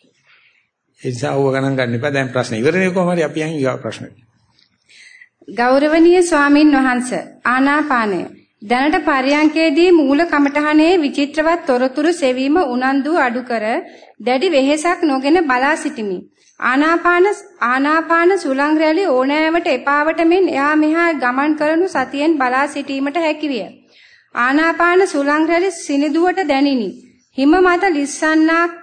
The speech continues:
Speaker 2: ලිස්සා යන්නාක් මෙන් ආනාපානයේ මත සතියෙන් ලිස්සා යාම තරමක් අලුත් සහ නොපුරුදු අත්දැකීමක් විය.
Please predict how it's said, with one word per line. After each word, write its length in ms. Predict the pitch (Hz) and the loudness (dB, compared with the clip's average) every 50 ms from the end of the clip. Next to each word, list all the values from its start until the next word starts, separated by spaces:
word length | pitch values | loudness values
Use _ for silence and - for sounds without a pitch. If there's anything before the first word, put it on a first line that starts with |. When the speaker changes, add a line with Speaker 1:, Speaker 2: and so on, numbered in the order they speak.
| _ _ _ _ _ - - - | _ _ _ _ _ -20 -18 -14
Speaker 2:
ලිස්සා 480 | 240 226 254 254 247 - - 330 330 330 330 285 | -10 -8 -8 -8 -8 -4 -2 0 0 2 2 0
යන්නාක් 520 | 262 262 262 277 294 311 311 320 320 320 | 0 0 0 0 2 2 2 0 0 0
මෙන් 240 | - 320 359 392 370 311 | 0 2 2 4 4 2
ආනාපානයේ 800 | 262 254 262 269 294 311 320 311 320 330 330 339 349 349 349 | 2 0 0 0 0 0 0 0 0 0 2 2 2 4 4
මත 220 | 349 349 359 359 359 | 4 2 2 0 -4
සතියෙන් 520 | 349 349 294 262 254 - 294 330 359 349 330 | -4 -4 -4 -4 -4 -2 0 0 2 2 2
ලිස්සා 400 | 277 269 262 - - 302 302 302 | 0 -2 -6 -4 -2 0 0 2
යාම 340 | 311 311 311 320 330 349 381 | 2 2 2 2 2 2 0
තරමක් 460 | 349 302 262 254 262 277 311 339 - - - | 0 -2 -2 -2 0 0 -2 -2 -2 -4 -6
අලුත් 320 | - 233 247 277 359 339 - | -6 -4 -2 -4 -6 -6 -6
සහ 260 | - - 277 269 302 339 427 427 - - - - - - _ _ | -6 -6 -4 -2 -2 -2 -4 -4 -10 -20 -20 -20 -20 -20 _ _
නොපුරුදු 500 | - 247 262 269 254 330 339 370 294 392 | -4 -4 -2 -2 0 0 0 0 2 2
අත්දැකීමක් 800 | 370 294 269 247 247 311 320 330 - 339 349 339 349 359 349 349 349 | 2 2 0 0 0 -2 -2 0 2 2 4 6 6 4 2 0 -4
විය. 220 | 294 302 285 233 | -4 -2 -2 -2